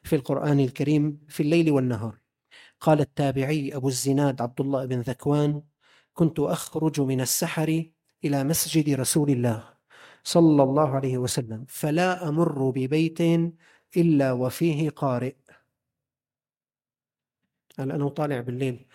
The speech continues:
من بيتي على المسجد، كل ما مريت جنب بيت اسمع صوت واحد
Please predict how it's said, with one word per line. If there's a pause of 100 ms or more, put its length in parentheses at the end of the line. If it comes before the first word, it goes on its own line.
(200)
من
بيتي
على
المسجد،
كل
ما
مريت
جنب
بيت
اسمع
صوت
واحد